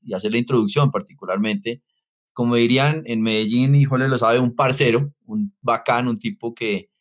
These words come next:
es apasionado de la transformación digital, un diseñador gráfico, administrador comercial y de marketing,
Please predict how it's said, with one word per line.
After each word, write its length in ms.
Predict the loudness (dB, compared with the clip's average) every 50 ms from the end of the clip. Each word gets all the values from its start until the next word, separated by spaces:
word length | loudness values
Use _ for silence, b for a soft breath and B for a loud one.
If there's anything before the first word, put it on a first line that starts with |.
| _ _ -8
es 140 | -4 -2
apasionado 840 | -2 -2 -2 0 -2 -2 0 0 0 0 2 2 2 2 2 2 2 2
de 80 | 2
la 100 | 0 -2
transformación 580 | -2 -4 -6 -4 -4 -4 -4 -4 -4 -6 -8 -6
digital, 520 | -6 -6 -6 -6 -4 -4 -4 -2 -4 -4 -8
un 120 | -10 -10 -8
diseñador 460 | -8 -8 -6 -6 -4 -4 -4 -4 -4
gráfico, 640 | -2 0 0 0 -2 -4 -8 -6 -6 -6 -8 -8 -8
administrador 680 | -6 -2 0 2 2 2 0 -2 -2 -2 -2 -2 -4
comercial 680 | -6 -8 -6 -4 -4 -4 -6 -8 -6 -2 -2 0 0 0
y 60 | 0 0
de 80 | 2
marketing, 580 | 4 4 2 2 0 -4 -8 -10 -10 -12 -12